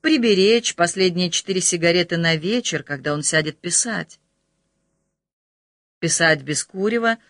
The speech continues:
труднее, чем без воздуха. И тем не менее, сейчас. Вытащив пачку цирка, Гордон достал одну из рыхлых мятых сигареток. Глупо.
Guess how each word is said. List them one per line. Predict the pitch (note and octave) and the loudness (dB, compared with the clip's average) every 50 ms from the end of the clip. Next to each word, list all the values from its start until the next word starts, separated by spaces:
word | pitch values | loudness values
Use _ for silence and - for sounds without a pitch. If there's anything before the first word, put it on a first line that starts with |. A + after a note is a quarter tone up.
| _ _ _ _ | _ _ _ _
труднее, | - G#3 A3 G#3 E3 E3 D#3+ D#3 D3 C#3+ C#3 | -10 -6 -6 -4 -2 -2 -2 0 0 -2 -2
чем | - C#3+ - C#3+ C#3+ | -2 -2 -2 -2 -4
без | C#3+ D3 C3+ C#3 | -4 -4 -6 -6
воздуха. | C#3 C#3 C3 C#3 B2+ B2 C3+ - - C#3+ C3 D3+ _ _ _ _ _ _ _ _ _ _ _ _ _ _ _ _ _ - | -10 -10 -10 -10 -12 -12 -18 -20 -20 -20 -20 -20 _ _ _ _ _ _ _ _ _ _ _ _ _ _ _ _ _ -2
И | F#4 F#4 F4+ | -2 0 0
тем | - - A3 G#3+ G3+ | 0 0 0 2 2
не | F#3+ F3+ | 2 0
менее, | E3+ E3+ F#3 F#3+ G3+ G3+ G3 G3 G3 F#3+ F#3+ _ _ _ _ _ _ _ _ _ _ _ _ _ _ | 0 0 0 0 -2 0 0 0 0 0 -2 _ _ _ _ _ _ _ _ _ _ _ _ _ _
сейчас. | - - - C#3+ - - - E3+ D#3 C#3+ - - - - _ _ _ _ _ _ _ _ _ _ _ _ _ _ _ _ _ _ _ _ _ _ _ _ _ _ _ _ _ _ _ _ - | -16 -14 -12 -6 -4 -4 -2 -2 -4 -4 -4 -6 -8 -8 _ _ _ _ _ _ _ _ _ _ _ _ _ _ _ _ _ _ _ _ _ _ _ _ _ _ _ _ _ _ _ _ -2
Вытащив | D#3+ G3 A3+ G#3+ - F3+ D#3+ - - E3+ D#3+ - | 0 2 2 2 2 0 0 0 0 -2 -2 0
пачку | - F3+ F3 E3+ - - E3 D3+ | 2 2 2 2 0 -6 -12 -6
цирка, | - - F#3 F#3 F#3+ F#3 - G3 F#3+ F#3+ _ _ _ _ _ _ _ _ _ _ _ - | -4 -2 -2 -2 -2 -2 0 0 0 0 _ _ _ _ _ _ _ _ _ _ _ -14
Гордон | E3 C#3+ G3 G3+ G3 E3+ F3+ F3+ | -4 0 0 0 2 2 0 0
достал | F3 F3+ F3+ F3+ - F#3+ F#3 F3+ | 2 2 0 0 2 2 4 4
одну | F3 E3+ D#3+ F3 F3+ | 2 2 0 -4 -4
из | E3+ D#3+ D3+ | -2 -2 -2
рыхлых | E3 F3 F#3 G3+ F#3+ - F#3 F3+ - - | 0 0 0 0 0 -2 -6 -6 -6 -6
мятых | D3+ D3+ D#3 D#3+ D#3+ D#3+ | -4 -2 -2 -2 -2 -6
сигареток. | - - D#3+ D3 D3 C#3+ C#3 C#3 C#3 C3+ - C3+ _ _ _ _ _ _ _ _ _ _ _ _ _ _ _ _ _ _ | -10 -10 -8 -6 -8 -8 -8 -10 -14 -16 -18 -20 _ _ _ _ _ _ _ _ _ _ _ _ _ _ _ _ _ _
Глупо. | - G3+ A3+ B3 C#4 C4+ A#3+ - C3+ C#3 | -8 -6 -6 -4 -4 -6 -10 -12 -16 -16